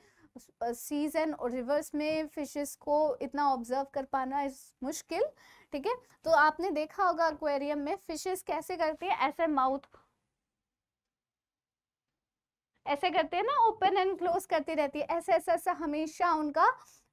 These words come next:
मुंह जो है वो खुलता बंद होता रहता है। वो क्या कर रही है, वो एक्चुअल में ब्रीदिंग कर रही है through her, their mouth, और वो सारा वाटर जो है वो पंप करेगा सारे डिसॉल्व्ड ऑक्सीजन को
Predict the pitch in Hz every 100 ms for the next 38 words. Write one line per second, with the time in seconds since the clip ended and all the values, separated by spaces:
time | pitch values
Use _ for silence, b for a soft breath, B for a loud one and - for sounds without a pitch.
0 | 262 277 311 320 320 302 320 359 392 285
1 | - 302 311 302 285 285 285 254 262 240
2 | - 208 208 b b - 285 - 330 403
3 | 403 381 381 415 403 - 285 349 - 403
4 | 370 415 262 359 330 415 427 339 269 269
5 | 302 - 349 349 302 - - 220 262 359
6 | - B B B 285 302 294 285 - 277
7 | 330 294 311 370 - 294 285 311 440 392
8 | 349 311 349 285 320 302 277 311 330 359
9 | - 349 415 440 - 403 330 285 277 302
10 | 302 277 294 262 277 262 285 339 285 285
11 | 302 262 262 247 254 339